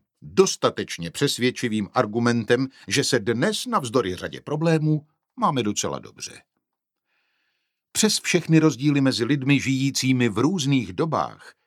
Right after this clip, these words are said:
se některé události a historická období jeví, jak píše Barbara Tuckmanová, jako pohled do vzdáleného zrcadla. Jak bychom si asi vedli v podobné situaci? Můj děda říkával:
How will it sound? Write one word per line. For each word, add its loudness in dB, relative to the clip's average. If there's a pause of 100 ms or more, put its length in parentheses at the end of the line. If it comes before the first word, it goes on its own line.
(240)
se 6
některé 2
události 2
a 4
historická -2
období 0 (440)
jeví, 0
jak 0
píše -4
Barbara -2
Tuckmanová, 0 (440)
jako -2
pohled 2
do 2
vzdáleného 0
zrcadla. -14 (1400)
Jak 2
bychom 0
si 2
asi 2
vedli 4
v -12
podobné -2
situaci? -10 (1400)
Můj 6
děda 6
říkával: 4